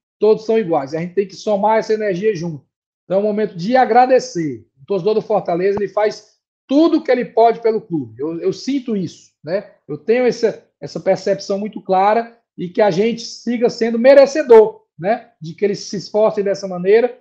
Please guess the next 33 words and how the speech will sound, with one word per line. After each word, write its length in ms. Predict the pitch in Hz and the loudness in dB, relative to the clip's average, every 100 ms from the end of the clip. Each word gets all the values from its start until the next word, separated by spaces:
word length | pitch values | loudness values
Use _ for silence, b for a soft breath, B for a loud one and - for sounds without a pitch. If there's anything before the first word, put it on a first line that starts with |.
| _ - | _ -12
porque 200 | 160 226 | 0 0
é 60 | |
coletivo. 580 | 226 254 269 269 214 135 | 4 4 4 0 -2 -4
Quanto 260 | 214 277 269 | -6 -6 0
mais 200 | 254 190 | 0 2
gente 400 | 214 180 185 _ _ - | -2 -6 -14 _ _ -4
participando, 500 | 185 - - 226 208 | -4 -4 0 0 0
quanto 220 | 220 214 | -4 -2
mais 160 | 208 190 | -2 -2
gente 180 | 190 190 | -2 -4
ajudando, 440 | 160 156 226 226 | -4 -4 -4 -4
quanto 180 | 214 - | -10 -6
mais 160 | 196 | -6
gente 160 | 190 - | -6 -8
consumindo, 640 | 196 - 170 214 254 233 _ _ _ 165 | -10 -10 -8 -6 -6 -8 _ _ _ -12
m-, 240 | 185 - - | -12 -12 -4
melhor 840 | 208 220 202 247 269 226 180 - | 8 10 10 8 8 6 2 -8
circula 600 | - 208 190 - 220 226 | -10 -4 -4 0 4 4
tudo 300 | - 233 247 | 2 -4 -2
e 60 | 247 | -2
a 40 | |
gente 220 | 220 226 - | -2 -8 -4
vai 320 | 214 220 - _ _ - | 0 0 -4 _ _ -6
ter 100 | 196 | -2
mais 240 | 202 196 | 2 0
possibilidade 640 | 202 196 196 202 180 175 180 | -2 -8 -6 -4 -2 -4 -4
de 80 | |
fazer 220 | 196 160 175 | -4 -4 -6
um 80 | |
clube 240 | 170 170 170 | -10 -14 -6
mais 180 | 165 160 | -6 -6
vencedor. 400 | 165 190 131 117 | -10 -10 -12 -14
Então, 340 | - 185 | -10 -10